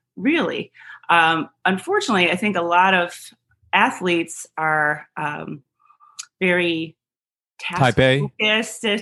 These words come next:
Speaker 1: type A,
Speaker 2: <laughs>
Speaker 1: and they approach their training that way. You know,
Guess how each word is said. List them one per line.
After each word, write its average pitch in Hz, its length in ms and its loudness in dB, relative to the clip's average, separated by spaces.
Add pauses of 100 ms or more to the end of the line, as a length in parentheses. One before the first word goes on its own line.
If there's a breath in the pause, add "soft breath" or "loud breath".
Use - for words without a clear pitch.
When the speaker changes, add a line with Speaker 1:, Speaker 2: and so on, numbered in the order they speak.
Speaker 1:
type 196 380 -2
A, 185 500 2 (160)
Speaker 2:
<laughs> - 160 -18
Speaker 1:
and 180 420 0
they 190 220 2
approach 220 380 -4
their 185 160 -2
training 349 460 -2
that 165 280 2
way. 160 320 2
You 190 160 0
know, 165 340 -2